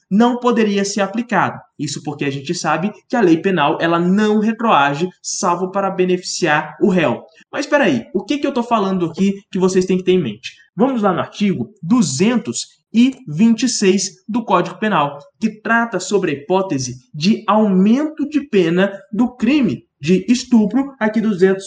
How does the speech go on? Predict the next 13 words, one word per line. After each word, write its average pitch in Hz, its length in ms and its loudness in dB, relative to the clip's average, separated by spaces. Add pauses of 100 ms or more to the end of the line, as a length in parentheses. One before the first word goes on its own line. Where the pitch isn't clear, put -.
(140)
e - 160 -4
treze, 165 460 4
do 117 120 -6
duzentos 156 340 -8
e 180 80 -16
treze, 131 340 -4 (220)
tudo 113 160 -8
bem? 156 320 0 (640)
Diz 240 220 4
o - 20 0
seguinte 190 400 2
a - 20 2
redação: 165 360 -2